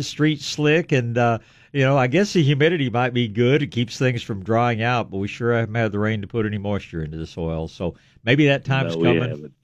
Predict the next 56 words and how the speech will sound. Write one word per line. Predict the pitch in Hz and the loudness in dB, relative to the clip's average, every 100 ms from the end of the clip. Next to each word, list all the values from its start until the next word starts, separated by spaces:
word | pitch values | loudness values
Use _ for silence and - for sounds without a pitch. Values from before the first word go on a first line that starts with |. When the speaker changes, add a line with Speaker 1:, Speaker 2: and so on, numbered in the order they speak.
| - | -4
Speaker 1:
Yep. | 92 98 - | 0 0 -2
It, | 110 131 180 | -2 0 4
it | 208 | 4
will | 180 254 | 4 2
get | 247 269 | 2 2
another | 233 220 190 | 2 2 2
good | 165 160 | 2 2
rain, | 127 135 147 156 | 2 2 2 0
but, | 123 110 - | 0 0 2
uh, | 113 101 - - - _ - | 2 2 -2 -20 -20 _ 0
uh, | 104 98 101 | 2 4 4
like | 113 123 | 2 2
my | 120 | 4
old | 120 123 | 2 2
buddy | 123 127 110 | 2 2 4
Alton | 113 120 123 | 2 2 0
I | 107 | 2
was | 110 104 | 2 0
quoting | - 123 127 113 | 0 2 2 0
a | |
minute | 123 113 | -2 -2
ago, | 92 95 | 0 2
used | 107 101 - | 2 0 2
to | |
always | 110 110 101 | 2 2 2
say, | 127 | 2
"Well, | 107 95 | 2 2
wha-, | 87 113 - | 2 0 2
every | 127 160 185 | 0 2 0
day | 165 139 | 2 2
we're | 95 101 | 0 -2
one | 98 113 | 0 0
day | 110 131 | 2 0
closer | - 131 107 98 | 0 0 0 -2
to | 90 | 0
that | 98 85 | 0 0
next | 98 - - | -4 -4 0
good | 104 | 2
rain." | 117 104 85 78 - _ _ _ _ _ _ _ - | 4 2 0 -6 -12 _ _ _ _ _ _ _ 0
<laughs> | - - - _ - 110 | 0 -2 -16 _ -18 -6
Speaker 2:
Okay, | 135 143 135 101 | -2 0 0 2
well, | 95 156 | 2 2
I'm | 185 | 0
going | 117 95 | 0 2
back | 95 107 | 0 -2
to | 107 | -2
bed. | 101 76 69 - - - | 0 0 0 -4 -4 0
Speaker 1:
<laughs> | 233 - 208 | 0 0 -2
Dwight, | 143 160 185 151 | 0 0 2 2
Speaker 2:
<laughs> | |
Talk | 175 | 0
Speaker 1:
lucky | 170 | 0
Speaker 2:
to | 160 | -2
you | 143 143 | 2 2
Speaker 1:
you. | 110 | 2
Speaker 2:
later. | 104 | -2